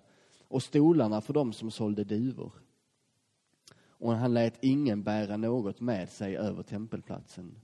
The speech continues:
Han undervisade dem och sa, "Står det inte skrivet, 'Mitt hus ska kallas ett bönens hus för alla folk', men ni har gjort det till ett rövarnäste"?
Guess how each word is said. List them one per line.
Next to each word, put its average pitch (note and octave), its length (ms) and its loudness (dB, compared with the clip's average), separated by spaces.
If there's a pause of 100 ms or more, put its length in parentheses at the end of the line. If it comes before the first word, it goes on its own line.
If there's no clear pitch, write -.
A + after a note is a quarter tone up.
(580)
Han - 360 0
undervisade D3 600 6
dem A#2+ 140 0
och A#2+ 60 -2
sa, A2+ 400 4 (180)
"Står D3 340 4
det B2+ 120 2
inte D#3+ 240 0
skrivet, B2+ 800 -2 (840)
'Mitt C#3+ 320 2
hus A#2+ 260 8 (180)
ska B2+ 140 -4
kallas B2 300 0
ett A#2+ 120 -6
bönens A#2+ 560 0
hus G#2+ 380 0
för B2 160 -2
alla A2+ 280 0
folk', G#2+ 680 -8
men A#2 140 0
ni C3 140 6
har A2+ 80 6
gjort C3 240 4
det G#2+ 80 -4
till G#2+ 160 -2
ett G#2+ 100 -2
rövarnäste"? G#2 880 -4